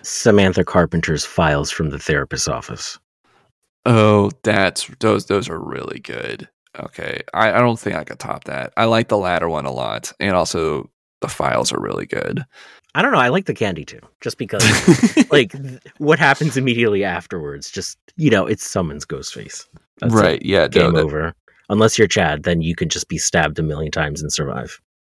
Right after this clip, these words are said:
Speaker 2: Ooh, maybe, speaking of Chad, maybe, like, Chad's cowboy hat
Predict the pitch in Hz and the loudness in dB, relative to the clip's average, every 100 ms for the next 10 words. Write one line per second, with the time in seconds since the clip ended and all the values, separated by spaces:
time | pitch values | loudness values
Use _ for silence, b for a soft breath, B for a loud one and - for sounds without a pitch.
0 | _ b b b b b - 127 123 117 | _ b b b b b 4 8 10 10
1 | 110 110 123 143 123 - 117 107 - 110 | 8 6 6 6 4 4 2 2 2 2
2 | 80 98 107 120 110 107 - - - 101 | 4 4 6 6 6 2 -2 -6 0 2
3 | 101 - - - - - - 120 123 139 | 2 0 -2 -2 -2 2 4 4 2 0
4 | 143 - | 0 -4